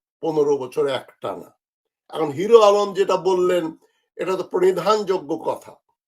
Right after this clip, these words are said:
যে সারোয়ার ফারুকীকে যদি উপদেষ্টা করা হয়, ঠিক একই রকম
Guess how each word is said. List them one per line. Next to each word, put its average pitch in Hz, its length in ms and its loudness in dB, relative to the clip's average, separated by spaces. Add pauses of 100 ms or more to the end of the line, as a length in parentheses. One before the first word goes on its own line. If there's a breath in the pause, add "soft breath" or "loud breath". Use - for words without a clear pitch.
(440)
যে 180 260 4 (920)
সারোয়ার 175 520 2
ফারুকীকে 196 640 -4
যদি 196 200 -8
উপদেষ্টা 196 560 -4
করা 190 240 -2
হয়, 180 240 -4 (680)
ঠিক 208 220 -6
একই 214 340 2
রকম 196 280 -2